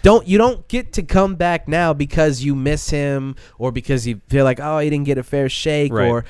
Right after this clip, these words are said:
Speaker 1: you know, revisionist history, rose-colored glasses, yada, yada. He's not good.
Speaker 2: Look, I, I'm as nostalgic as the next guy is to that era of Star Wars.
Speaker 1: Yeah.
Speaker 2: Because it's, it's, it was our Star Wars.
Speaker 1: Yeah.
Speaker 2: You know, other than the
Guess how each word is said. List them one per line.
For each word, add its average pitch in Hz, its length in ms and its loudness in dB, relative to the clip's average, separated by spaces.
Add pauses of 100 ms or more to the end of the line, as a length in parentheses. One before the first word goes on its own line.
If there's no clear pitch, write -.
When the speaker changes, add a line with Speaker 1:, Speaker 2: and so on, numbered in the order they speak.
(220)
Speaker 1:
you 131 80 -2
know, 117 140 -2
revisionist 127 600 2
history, 143 440 -2
rose-colored 127 600 -2
glasses, 123 500 -4
yada, 120 260 -4
yada. 123 320 -4 (160)
He's - 220 -4
not 139 300 -2
good. 101 280 -4 (160)
Speaker 2:
Look, 165 160 -2
I, 151 200 -8 (320)
I'm 233 360 0
as 156 220 -4
nostalgic 120 560 -4
as 104 140 -4
the 107 100 -6
next 95 240 -4
guy 110 380 -2 (180)
is 117 360 -4 (100)
to 101 400 -6 (240)
that 117 260 -2
era 117 400 -4 (120)
of 123 120 -4
Star 139 260 -2
Wars. 131 400 -6
Speaker 1:
Yeah. 101 280 -6 (160)
Speaker 2:
Because 98 280 -4
it's, 92 160 -12 (240)
it's, 120 160 -10 (200)
it 202 100 2
was 214 160 4
our 180 160 2
Star 131 300 -2
Wars. - 400 -14
Speaker 1:
Yeah. 151 260 2 (240)
Speaker 2:
You 110 80 -10
know, 110 240 -4
other 180 220 6
than 147 400 -4
the 117 360 -6